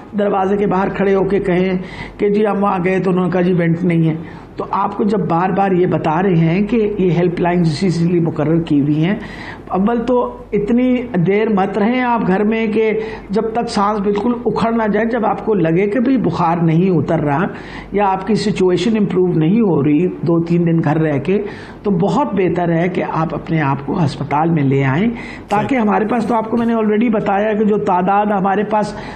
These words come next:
Speaker 1: simple illness की है, उसमें हमारे पास जो beds इस वक्त लाहौर के अंदर तेरह सौ नब्बे beds हैं जो, अ,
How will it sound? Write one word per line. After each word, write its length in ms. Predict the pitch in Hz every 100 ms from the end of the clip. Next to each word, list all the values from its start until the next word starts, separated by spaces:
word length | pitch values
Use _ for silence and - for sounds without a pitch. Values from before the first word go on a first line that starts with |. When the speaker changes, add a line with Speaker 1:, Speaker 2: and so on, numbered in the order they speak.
| -
Speaker 1:
simple 400 | - 240 233 277
illness 500 | - 226 233 269 254
की 180 | 247 196
है, 220 | 214 220 - - - 277
उसमें 280 | 233 262
हमारे 320 | 247 196 196 233
पास 200 | 247 240
जो 140 | 233
beds 340 | 160 185 220
इस 200 | 294 -
वक्त 340 | 220 208 233 - - - 170
लाहौर 540 | 160 160 135 180 262
के 140 | 254 262
अंदर 200 | 190 202
तेरह 280 | 196 175
सौ 140 | 170 185
नब्बे 280 | 156 135 156
beds 360 | - - -
हैं 120 | 160 - - - - -
जो, 460 | 196 214 277 - - - - - -
अ, 440 | 165 170 175 170